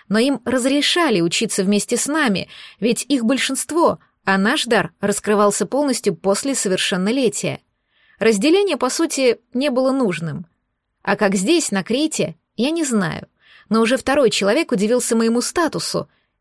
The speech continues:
и не думаю, что это хорошо. Сделав шаг вперед, я попала в просторный холл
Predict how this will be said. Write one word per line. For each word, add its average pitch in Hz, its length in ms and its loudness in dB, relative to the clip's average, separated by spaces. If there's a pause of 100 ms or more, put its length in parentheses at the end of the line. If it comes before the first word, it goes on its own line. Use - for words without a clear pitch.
(140)
и 240 280 0
не 233 160 0
думаю, 254 400 0
что - 220 -2
это 196 240 0
хорошо. 214 680 -2 (880)
Сделав 226 440 2
шаг - 240 -2
вперед, 220 460 0 (260)
я 262 160 2
попала 330 340 2
в - 60 -10
просторный 233 500 0
холл 330 300 0